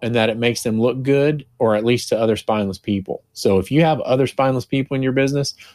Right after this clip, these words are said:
that's something else you need to think about. How do we cultivate them? How do we get them to grow a backbone?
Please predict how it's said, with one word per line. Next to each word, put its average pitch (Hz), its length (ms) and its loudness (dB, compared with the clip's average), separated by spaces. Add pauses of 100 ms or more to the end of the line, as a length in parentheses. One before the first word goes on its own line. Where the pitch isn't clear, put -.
that's 117 160 0
something 113 300 2
else 101 240 2
you 98 60 0
need 95 160 2
to 87 180 0 (160)
think 101 180 0
about. 85 300 0 (460)
How 110 180 2
do 113 80 4
we 107 140 4
cultivate 107 540 0
them? 101 200 -2
How 101 100 0
do 104 80 2
we 101 100 2
get 98 180 0
them 101 140 0
to 95 60 2
grow 98 200 2
a - 20 2
backbone? 92 440 0